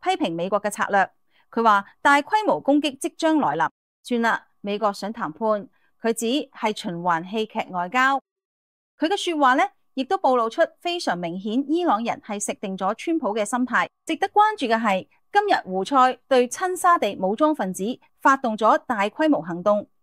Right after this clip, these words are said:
胡塞發動咗幾十架無人機同彈道導彈，襲擊親沙地派系所屬嘅營地，造成六十幾人喪生。準備襲擊沙地阿拉伯嘅三股勢力正喺度協調。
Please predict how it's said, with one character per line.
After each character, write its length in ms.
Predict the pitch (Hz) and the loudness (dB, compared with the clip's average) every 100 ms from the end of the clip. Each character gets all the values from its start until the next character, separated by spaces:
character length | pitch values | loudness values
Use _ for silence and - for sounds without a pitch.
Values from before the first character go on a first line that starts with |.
| _ | _
胡 180 | 220 233 | -2 2
塞 300 | 311 277 269 | 4 4 4
發 180 | - 302 | 0 2
動 180 | 269 | 2
咗 220 | 254 294 - | 2 2 2
幾 160 | 226 302 | -2 0
十 120 | 320 | -2
架 180 | 226 220 | 2 0
無 220 | 190 180 | 0 -6
人 180 | 175 165 | -4 -4
機 200 | 302 320 | -2 -4
同 280 | - 185 165 | -4 -10 -6
彈 240 | - 175 | -4 -4
道 140 | 180 180 | -4 -4
導 120 | 180 | -2
彈， 260 | 175 202 294 _ _ _ | 0 0 0 _ _ _
襲 180 | - 277 | 2 2
擊 160 | 381 370 | 0 -6
親 240 | - 403 370 | -8 -8 -2
沙 240 | 381 349 | 0 0
地 180 | 220 180 | 0 -6
派 240 | - 220 | -4 -4
系 220 | 214 180 - | -2 -6 -6
所 240 | - 202 | -4 -2
屬 140 | 262 | -4
嘅 80 | 208 | -6
營 220 | 190 160 | -6 -4
地， 260 | 165 208 196 _ _ | 0 -2 -4 _ _
造 160 | - 269 | 2 2
成 220 | 220 190 | 2 -4
六 100 | - 214 | -8 -6
十 100 | 208 202 | -6 -2
幾 60 | |
人 160 | 262 - | -2 -2
喪 200 | 185 190 | -6 -2
生。 220 | 285 285 - _ _ _ _ _ - | 0 0 -4 _ _ _ _ _ -4
準 100 | 415 | 0
備 200 | 392 220 | 0 2
襲 180 | 233 | 0
擊 160 | - 320 | 0 -8
沙 240 | - 381 | -2 0
地 120 | 370 226 | 0 0
阿 160 | 208 | 2
拉 120 | 254 | 2
伯 220 | 277 233 208 | 2 0 0
嘅 260 | 220 208 | -2 -2
三 400 | 214 - 320 320 | -2 0 2 2
股 200 | - 196 | -2 -6
勢 240 | 226 214 196 | -2 0 0
力 180 | 180 - | -4 -6
正 240 | 233 214 | -4 -4
喺 140 | 202 | -4
度 120 | 226 214 | -2 -4
協 240 | - 208 | -4 -8
調。 300 | - 202 - | -4 -4 -4